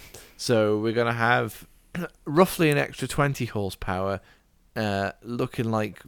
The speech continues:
it'll take us over the thousand horsepower threshold again." So, <clears throat> yeah.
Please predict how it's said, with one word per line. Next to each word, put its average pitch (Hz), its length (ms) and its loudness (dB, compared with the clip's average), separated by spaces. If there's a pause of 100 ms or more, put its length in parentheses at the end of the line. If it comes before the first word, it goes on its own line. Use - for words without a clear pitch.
(120)
it'll 113 180 -8
take 110 280 -4
us 107 100 0
over 113 300 2
the 107 100 -2
thousand 107 540 -2
horsepower 98 500 -6
threshold 90 540 -8
again." 85 340 -14 (1080)
So, 117 680 2 (120)
<clears throat> 185 560 2 (800)
yeah. 92 360 0